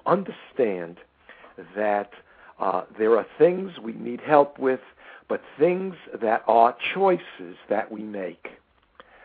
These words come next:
Again, I don't think it's easy to stop smoking. It gave me a very big appreciation for those who became,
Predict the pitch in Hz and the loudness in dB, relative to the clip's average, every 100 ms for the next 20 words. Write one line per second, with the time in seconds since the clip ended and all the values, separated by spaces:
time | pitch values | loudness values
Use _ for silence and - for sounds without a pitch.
0 | - - 107 135 113 87 87 147 156 135 | -10 -8 -2 0 0 0 2 4 4 0
1 | 123 113 - 113 107 92 92 90 - 78 | -6 -6 -10 -10 -12 -12 -16 -16 -10 -8
2 | 78 - 104 92 - - - _ _ - | -8 -10 -8 -6 -8 -14 -20 _ _ -20
3 | - 123 - _ _ - 165 180 110 104 | -10 -8 -8 _ _ 0 2 2 0 0
4 | - 180 87 - 127 165 175 - 160 147 | 2 2 0 -8 -2 0 0 -4 -4 -4
5 | 143 135 143 - 139 135 - 120 113 120 | -4 -4 -4 -8 -12 -14 -8 2 2 2
6 | 117 - _ _ - 123 - - 120 117 | -4 -18 _ _ -14 -14 -14 -10 -4 -4
7 | 113 113 | -4 -10